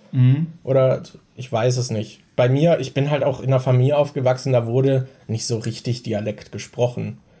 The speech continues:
Speaker 2: Und ich glaub, dadurch war ich dann relativ schnell auch so beim Hochdeutschen. Äh, weiß nicht, wenn's jetzt wie bei dir, wo man halt wirklich auch zu Hause die ganze Zeit Schwäbisch spricht. Ich meine, da musst du dich ja schon bewusst entscheiden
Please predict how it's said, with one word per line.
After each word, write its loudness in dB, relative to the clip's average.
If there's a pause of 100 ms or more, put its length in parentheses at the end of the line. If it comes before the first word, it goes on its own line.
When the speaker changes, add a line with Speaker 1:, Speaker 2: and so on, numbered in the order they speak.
Speaker 2:
Und -6
ich -6
glaub, -2
dadurch 2
war 2
ich 0
dann 0
relativ -2
schnell 0
auch -2
so -8 (360)
beim 0
Hochdeutschen. -4 (520)
Äh, -2 (260)
weiß 0
nicht, -2
wenn's -4
jetzt -6
wie 2
bei 4
dir, 2
wo 0
man 2
halt 0
wirklich -6
auch -2
zu -4
Hause 2
die -4
ganze -2
Zeit -4
Schwäbisch 0
spricht. -6 (560)
Ich -20
meine, 4
da 2
musst 0
du -2
dich -4
ja 4
schon 0
bewusst 2
entscheiden -2